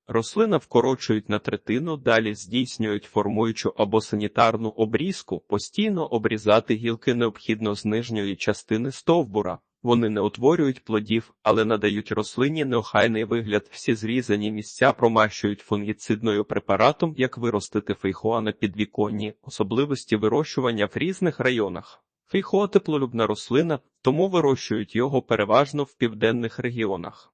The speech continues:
Вдало фейхоа росте в Севастополі, в Україні, в Краснодарському краї,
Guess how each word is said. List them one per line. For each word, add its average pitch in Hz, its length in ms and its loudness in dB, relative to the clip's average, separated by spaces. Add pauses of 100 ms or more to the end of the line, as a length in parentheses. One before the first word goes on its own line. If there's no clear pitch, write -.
(120)
Вдало 135 440 6
фейхоа 110 420 2
росте 110 320 0
в 196 60 -2
Севастополі, 160 880 0 (240)
в 117 100 -8
Україні, 110 600 0 (260)
в - 260 -14
Краснодарському 117 920 2
краї, 123 420 2